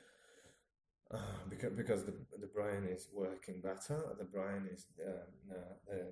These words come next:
the, it's, it's more open to senses, uh, it's more open to thinking abilities, and when you're running, you're supposed to, like, target, for example, a prey, and think how prey is going to behave, and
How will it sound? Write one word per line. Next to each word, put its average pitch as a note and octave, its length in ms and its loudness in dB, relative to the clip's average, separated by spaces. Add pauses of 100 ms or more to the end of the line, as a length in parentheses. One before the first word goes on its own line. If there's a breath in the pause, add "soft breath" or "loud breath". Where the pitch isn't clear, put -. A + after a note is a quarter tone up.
the, F2+ 1040 -10
it's, - 200 -10
it's C3 160 0
more B2 360 6
open G2+ 240 -4 (120)
to F#2 520 -2
senses, G2 580 -2 (1300)
uh, F2+ 220 0
it's F2 140 -6
more A2 160 4
open G#2 360 2
to - 160 -4 (120)
thinking A#2 440 0
abilities, C#3+ 600 -2 (240)
and F2+ 220 -4 (240)
when F#2 220 0
you're E2+ 160 -6
running, D#3 340 2 (600)
you're - 80 -8
supposed - 460 -2
to, G2 60 -2
like, E2 340 -6 (240)
target, F#2 400 0
for F#2+ 60 -4
example, F#2+ 420 -4
a - 100 -8
prey, B2+ 380 6 (400)
and G2 160 -4
think G#2 320 0 (140)
how G#2 280 2
prey F#2+ 120 0
is F#2+ 160 -2
going G2 260 2
to - 80 -10
behave, G2 400 2 (200)
and G2 100 0